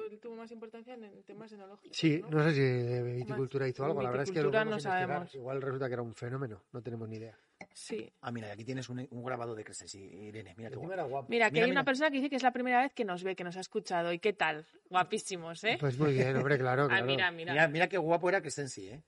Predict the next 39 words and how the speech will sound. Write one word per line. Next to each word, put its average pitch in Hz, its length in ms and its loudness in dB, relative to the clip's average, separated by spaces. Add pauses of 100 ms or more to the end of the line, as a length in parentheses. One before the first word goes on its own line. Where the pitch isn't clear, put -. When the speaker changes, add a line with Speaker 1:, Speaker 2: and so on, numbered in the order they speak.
Speaker 1:
¿Y - 40 -20
Speaker 2:
Era 208 120 -6
Speaker 1:
aquí 208 80 -2
Speaker 2:
guapo, 254 120 0
Speaker 1:
cuántos 247 200 0
Speaker 2:
era 240 80 2
guapo. - 160 0
Speaker 1:
tenía? - 200 -2
Setenta 190 500 -4
ya, 170 200 -2
¿no? 208 160 -6
Pero 214 160 -2
se 208 100 -8
mantenía 175 440 -6
<laughs> - 240 -14 (160)
joven 220 180 0
y 208 40 4
hermoso. 185 220 -4
Speaker 2:
Joder, 160 220 8
si 143 140 2
Speaker 3:
No 127 80 -2
Speaker 2:
du-, 143 60 -2
Speaker 3:
sé. 127 380 -2
Speaker 2:
duró 135 260 -4
hasta 151 160 -2
los 156 160 2
noventa, 160 360 0
madre 151 260 2
mía. 135 340 -2
Bueno, 170 260 4
Speaker 1:
Se - 60 0
Speaker 2:
entonces, 185 160 6
Speaker 1:
parece 415 120 4
Speaker 2:
¿qué? - 40 4
Speaker 1:
un 440 60 2
poco 427 200 2
a 180 80 0
ti, - 200 -8
¿eh? - 140 -14